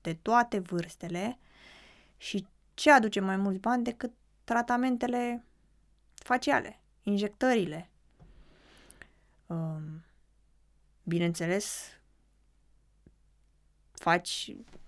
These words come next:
ai mai mult succes cu cât ești într-un oraș mai mare. Că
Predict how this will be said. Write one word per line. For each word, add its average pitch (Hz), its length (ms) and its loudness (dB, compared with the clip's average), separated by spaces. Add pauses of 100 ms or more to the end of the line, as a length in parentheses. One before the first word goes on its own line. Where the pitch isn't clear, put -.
(600)
ai 180 200 2
mai 175 120 4
mult 180 220 4
succes - 360 -4
cu 202 100 -2
cât 175 160 -2
ești 202 180 0
într-un 190 220 0
oraș 170 280 2
mai 196 140 2
mare. 196 400 8 (1040)
Că 165 360 -2